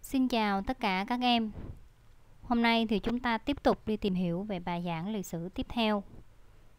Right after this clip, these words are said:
của môn lịch sử và địa lý lớp sáu. Ở trong những tiết học lần trước, chúng ta đã được tìm hiểu về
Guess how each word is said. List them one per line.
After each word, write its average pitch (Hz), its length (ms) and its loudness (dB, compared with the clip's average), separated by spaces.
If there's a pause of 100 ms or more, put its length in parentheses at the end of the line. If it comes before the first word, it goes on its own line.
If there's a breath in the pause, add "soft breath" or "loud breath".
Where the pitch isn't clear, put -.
(140)
của - 120 -4
môn 220 300 2
lịch 185 120 -2
sử 175 280 -2
và 208 120 -4
địa 175 180 -4
lý 190 220 2
lớp 247 160 0
sáu. 202 360 -2 (1200 soft breath)
Ở 208 120 4
trong 254 240 6
những 214 180 2
tiết 277 160 0
học 254 200 4
lần 196 220 2
trước, 262 260 6 (500)
chúng 233 140 -2
ta 233 120 0
đã 202 140 -2
được 214 200 -2
tìm 190 200 6
hiểu 185 340 6
về 202 420 4